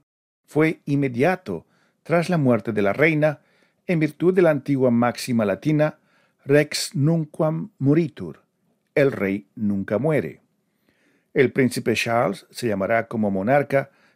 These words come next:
Charles tercero, según confirmaron sus servicios, poco después de que la primera ministra del Reino Unido, Liz Truss, saludara al nuevo monarca el pasado jueves.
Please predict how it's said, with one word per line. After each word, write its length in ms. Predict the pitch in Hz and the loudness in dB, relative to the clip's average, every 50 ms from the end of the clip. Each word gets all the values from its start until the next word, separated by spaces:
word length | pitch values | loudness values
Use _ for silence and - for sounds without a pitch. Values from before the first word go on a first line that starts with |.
| _ | _
Charles 480 | - - - 135 123 123 120 117 - - | -12 -4 -2 0 2 2 0 -2 -6 -6
tercero, 640 | - 131 107 - - - 160 165 160 160 - - _ _ | -4 -4 -4 -4 -2 -2 0 0 0 0 -2 -6 _ _
según 340 | - - 143 131 127 123 123 | -6 -2 0 2 2 0 0
confirmaron 640 | - 180 190 170 - 143 113 107 101 95 101 98 | 0 -2 -2 -2 -2 -2 -2 0 0 0 -2 -6
sus 140 | - - - | -8 -10 -14
servicios, 640 | - 104 95 110 156 147 - - 147 156 143 - - _ _ _ _ _ _ _ _ _ _ _ | -12 -10 -4 -2 -2 -2 -2 -2 -4 -4 -6 -6 -10 _ _ _ _ _ _ _ _ _ _ _
poco 260 | - 127 120 - 135 | -2 0 0 0 0
después 360 | 123 117 - - 139 151 156 | 0 -2 -2 0 0 0 0
de 140 | 165 180 143 | 0 -2 -2
que 80 | - 131 | 0 -2
la 100 | 113 - | -2 0
primera 320 | - 120 117 123 123 117 | 0 2 2 4 4 2
ministra 400 | 107 107 110 117 117 - - 123 | 2 2 0 0 0 -2 -4 -4
del 160 | 113 110 107 | -2 -2 -2
Reino 380 | 101 - 113 110 107 101 107 110 | -2 -2 -2 -2 0 0 -2 -2
Unido, 400 | 131 160 165 139 107 78 - - _ _ _ _ _ _ _ | -2 -2 -2 -2 -4 -4 -4 -8 _ _ _ _ _ _ _
Liz 400 | - 107 107 107 104 98 - - | -4 -2 -2 -2 -2 -4 -6 -10
Truss, 460 | - - - 120 127 147 143 - - _ _ _ _ _ _ | -8 -4 -2 0 0 0 -2 -6 -12 _ _ _ _ _ _
saludara 680 | - - 135 131 127 127 127 165 185 170 123 98 90 | 0 2 2 2 2 4 4 4 4 4 2 0 -4
al 100 | 87 95 | -2 -2
nuevo 180 | 104 104 107 110 | -2 -2 0 -2
monarca 600 | 131 151 147 120 117 110 - 120 117 117 - - | -2 0 0 0 -2 -2 -2 -2 -2 -2 -2 -2
el 140 | 180 175 160 | -2 -2 -2
pasado 340 | - 98 - 92 85 90 92 | -4 -6 -8 -8 -10 -12 -8
jueves. 560 | - - 147 139 117 85 - - - - | -2 2 2 2 2 0 -4 -10 -16 -20